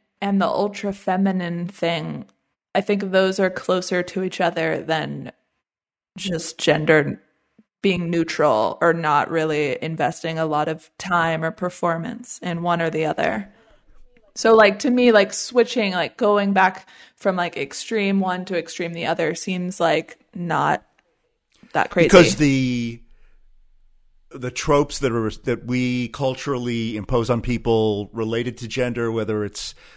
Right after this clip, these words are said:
Speaker 2: the clothes we wear or our way we do our hair or makeup, et cetera, et cetera, et cetera, are, are things that are bolted on top of gender. Gender isn't necessarily,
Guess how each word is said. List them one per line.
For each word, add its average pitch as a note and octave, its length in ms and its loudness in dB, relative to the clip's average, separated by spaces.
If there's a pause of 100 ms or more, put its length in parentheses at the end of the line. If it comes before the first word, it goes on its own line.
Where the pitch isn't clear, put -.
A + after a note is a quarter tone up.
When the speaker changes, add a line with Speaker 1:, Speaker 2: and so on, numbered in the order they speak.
Speaker 2:
the - 60 -10
clothes B2+ 360 0
we B2 100 -2
wear A#2 320 2
or G2+ 380 -2
our F#2+ 300 -8
way G#2 240 -8
we A2 120 -8
do G#2+ 140 -6
our G#2 140 -6
hair A#2 420 0
or G2 240 -4 (260)
makeup, A#2+ 460 -2
et A2 140 -8
cetera, A2+ 240 -2
et - 80 -16
cetera, G#2 240 -8
et - 40 -20
cetera, A2 420 -12 (340)
are, C3+ 180 2
are B2+ 160 0
things D3 240 -4
that B2+ 140 -2
are A2 60 -2
bolted C3 440 2
on A2+ 220 0
top A2+ 340 -2
of F#2+ 140 -16
gender. A2 340 -8
Gender A2 500 -8
isn't A2+ 280 -10
necessarily, G2+ 1040 -10